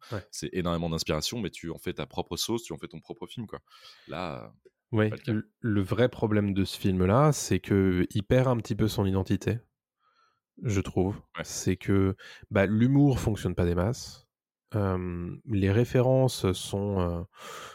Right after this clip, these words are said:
Speaker 2: très évidentes. Euh, il y a, il y a un côté un peu, euh, on, on fait la suite parce qu'il faut faire la suite, mais, euh, bon, on n'est pas forcément très, très inspiré.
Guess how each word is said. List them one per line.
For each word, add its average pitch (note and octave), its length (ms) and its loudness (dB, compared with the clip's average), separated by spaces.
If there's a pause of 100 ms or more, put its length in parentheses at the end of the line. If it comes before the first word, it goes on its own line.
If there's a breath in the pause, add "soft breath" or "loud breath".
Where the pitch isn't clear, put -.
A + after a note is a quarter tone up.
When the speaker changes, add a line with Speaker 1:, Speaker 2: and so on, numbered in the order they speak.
(140)
Speaker 2:
très A#2 280 2
évidentes. G2+ 540 2 (800 soft breath)
Euh, F#2 760 0
il G2+ 140 -2
y G2 100 4
a, G2+ 320 6
il G#2+ 80 4
y G#2+ 120 4
a G#2+ 60 4
un G2+ 140 4
côté C3+ 380 4
un G#2+ 140 4
peu, C#3 340 4
euh, F#2 360 2 (640 loud breath)
on, A2+ 200 0
on C3 140 2
fait D#3+ 220 0
la D3 120 4
suite G3 360 0
parce B2 160 0
qu'il B2 100 -6
faut A#2 120 0
faire A#2+ 200 4
la A2+ 140 4
suite, - 420 -4
mais, A#2 220 0
euh, G#2+ 220 2
bon, G#2+ 440 -4
on F#2+ 60 -6
n'est F2+ 100 -8
pas B2+ 180 -8
forcément - 480 -10
très, - 340 -4
très G#2 240 -2
inspiré. G2+ 580 -4